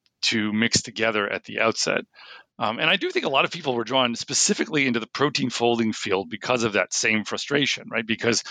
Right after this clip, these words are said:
protein folding has this appeal of physical universalism in a biological context, because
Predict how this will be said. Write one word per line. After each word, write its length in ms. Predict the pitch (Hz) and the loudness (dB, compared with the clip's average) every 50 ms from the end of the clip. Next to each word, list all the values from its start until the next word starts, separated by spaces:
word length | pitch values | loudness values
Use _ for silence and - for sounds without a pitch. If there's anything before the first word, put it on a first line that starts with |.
| - - - - - - _ - | -10 -10 -10 -12 -12 -12 _ 0
protein 300 | 151 160 156 160 156 143 | 0 0 0 0 -4 -2
folding 420 | - - 139 123 117 123 120 113 | -2 0 0 2 2 2 2 0
has 300 | 98 107 113 123 123 104 | 0 2 2 2 2 2
this 160 | 117 117 - | 0 -4 -4
appeal 480 | 113 104 - - 120 117 110 107 104 104 | -4 -6 -8 -4 -2 0 2 2 2 2
of 220 | 98 95 90 - _ _ - _ _ - | 0 -2 -2 -8 _ _ -20 _ _ -6
physical 440 | - 131 127 113 120 110 107 117 113 | 2 2 4 4 4 0 0 -2 0
universalism 880 | 107 113 110 101 101 107 101 - - 120 104 107 104 92 104 104 98 107 - | 0 0 0 2 0 0 0 0 -2 0 2 2 2 2 2 2 0 -2 -2
in 140 | - 139 131 | 0 0 0
a 60 | 117 | 0
biological 1000 | 98 - 117 113 110 107 107 107 104 107 104 104 104 - - 110 101 98 95 92 - | 0 0 0 0 2 0 2 2 2 2 0 -2 -10 -8 -4 -2 0 0 0 0 -2
context, 640 | - - 101 101 101 - - - - - - - - - | -2 0 0 0 0 0 -2 -4 -4 -4 -8 -8 -8 -12
because 400 | 104 - 98 101 95 87 - | -6 0 0 0 2 0 -4